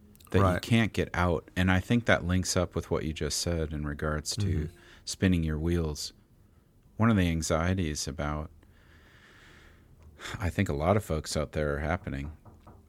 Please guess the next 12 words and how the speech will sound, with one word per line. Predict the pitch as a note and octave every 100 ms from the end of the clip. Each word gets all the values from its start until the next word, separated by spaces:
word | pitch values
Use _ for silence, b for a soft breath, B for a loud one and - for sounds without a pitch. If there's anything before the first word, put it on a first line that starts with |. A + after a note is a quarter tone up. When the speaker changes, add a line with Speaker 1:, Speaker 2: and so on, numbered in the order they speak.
| _
Speaker 1:
are, | F2 E2+
Speaker 2:
Mm-hmm. | G#2 G2+ F2+
Speaker 1:
are, |
are, | - E2+ D#2+ D#2 -
are | - D#2+
experiencing | D2 - A2 G#2 - D2+
right | D2 C#2+
now, | A#1+ C2 D#2 - -
are | E2+ D#2+ D#2+ D2+ -
that | F2+ -
they | E2
can't | - - G#2 G2+